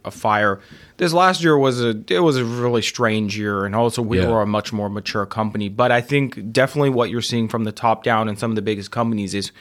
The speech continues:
Speaker 1: we are going to digitize everything. Um, it's proven and known that this is gonna improve our bottom line. It's gonna improve all of our processes.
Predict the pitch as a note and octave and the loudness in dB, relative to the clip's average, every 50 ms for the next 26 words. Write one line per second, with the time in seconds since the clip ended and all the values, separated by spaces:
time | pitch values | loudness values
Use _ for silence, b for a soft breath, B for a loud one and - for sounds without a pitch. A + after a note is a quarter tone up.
0 | B B B B B B A#2 A#2+ C3 C#3+ C#3 C3+ C#3+ C3+ C3 B2+ B2+ A2 F#2+ A2 | B B B B B B 0 2 4 4 4 4 2 2 2 0 -2 -2 0 -2
1 | A2+ A2+ B2 A#2+ C3 C#3 C3 C3 C#3+ B2+ A#2 G#2+ G#2+ G#2 G#2 G#2 G#2+ G#2+ G#2 G#2 | -2 -2 -4 -4 0 2 2 2 2 2 0 0 0 -2 -4 -4 -4 -4 -4 -6
2 | - b b b b b b b b b b b b - G#2 G#2+ G#2+ G#2+ G#2 G#2 | -8 b b b b b b b b b b b b -2 0 2 2 2 0 -2
3 | - - A#2+ A#2 - A2+ - _ - - - C3 C3 C3+ C3 B2+ C#3 C3+ C3+ C3+ | -2 -4 -4 -4 -4 -6 -10 _ -8 -4 0 2 2 2 2 2 2 2 2 2
4 | B2+ A#2 A2 A2 G#2+ A2+ A#2 A#2 A#2 A#2 A#2 A2+ G#2 G2+ - A2+ A2 - - A2 | 2 2 2 2 2 2 2 4 4 2 2 0 -2 -2 -4 -4 -4 -4 -4 -4
5 | A2 A#2 G#2+ G#2+ G2 - - G2+ G2 - - - B2 A#2 A#2+ A#2+ A#2+ A2+ A2+ b | -4 -4 -4 -4 -6 -8 -10 -12 -12 -12 -8 -4 0 2 2 2 2 0 -4 b
6 | b b b b b b b b _ - A#2 A#2 A2+ A2 G#2+ G2 A#2 A2+ A2 G#2+ | b b b b b b b b _ 0 2 4 4 2 2 2 2 2 2 2
7 | G#2 G#2+ A2+ A#2+ A#2+ B2 B2 A#2 - - A#2 A2+ G#2+ G2 - - A#2+ G#2+ G#2 G#2 | 0 0 2 2 2 2 0 -2 -2 -4 -4 -4 -6 -6 -8 -8 -8 -6 -4 -4
8 | G2+ G2 G2 G2 G2 G2 - - G#2 G2+ G#2 - B2+ A#2 A2 C3 C3+ C3 B2+ | -4 -4 -4 -4 -6 -4 -2 -2 0 0 0 0 -2 -2 0 0 -2 -2 -2